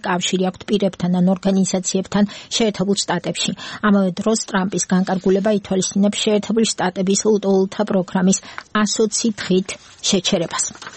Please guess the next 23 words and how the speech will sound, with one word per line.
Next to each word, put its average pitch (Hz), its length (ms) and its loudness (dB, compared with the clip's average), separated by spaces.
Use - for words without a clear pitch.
მოსკოვმა 254 640 4
შეწყვიტა 240 560 0
ფინანსური 247 560 2
საწევროს 220 640 0
გადახდა 190 540 -2
ევროსაბჭოში, 185 880 -2
სადაც 196 400 0
რუსეთის 196 560 0
დელეგაციას 196 640 0
მესამე 220 400 4
წელია 202 400 0
ჩამორთმეული 190 720 0
აქვს - 120 -10
ხმის 240 380 2
უფლება 208 360 0
რუსეთის 226 640 0
მიერ 226 240 4
ყირიმის 214 560 4
ანექსიის 170 480 -4
გამო. 170 240 -6
ამ 254 160 4
გადაწყვეტილების 233 800 0
თაობაზე 208 500 2